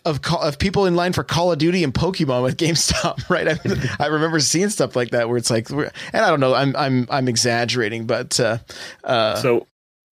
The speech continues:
Speaker 2: ca-, I'll, I'll counterpoint you real quick.
Speaker 1: Mm-hmm.
Speaker 2: So, w-, the, the retention on Nintendo Online is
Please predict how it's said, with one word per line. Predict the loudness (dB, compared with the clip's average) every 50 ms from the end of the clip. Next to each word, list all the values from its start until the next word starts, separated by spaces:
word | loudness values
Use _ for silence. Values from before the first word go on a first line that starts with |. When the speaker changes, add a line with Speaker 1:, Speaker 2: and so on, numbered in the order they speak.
| _ _ _ _ _ _ _ _ -14 -6
Speaker 2:
ca-, | -4 -4 -2 0 2
I'll, | 0 2 2
I'll | 2 0
counterpoint | 2 2 0 0 0 2 2 2 2 2
you | 2 2
real | 2 0
quick. | 0 -2 -2 -2 -2 -4 -8 -8 -4 -2
Speaker 1:
Mm-hmm. | 0 0 0 -2 -2 -4 -8 -12 _ _ _ _
Speaker 2:
So, | -8 -2 2 4 4 6 6 4 4 2 0 -2 -8 _ _ _ _ _ _ _ _ -10
w-, | -8 -6 -6 -8 -8 _ _ _ _ _ _ -12
the, | -6 -2 2 4 4 6 6 6 6 4 4 2 2
the | 2 2
retention | 2 0 0 -2 -2 0 0 0 0 0 0 0
on | 0 2 2 2 2 2 0 0 0
Nintendo | -2 -2 -2 0 0 0 2 2
Online | 2 2 2 2 2 0 0 0
is | 0 -2 -2 -4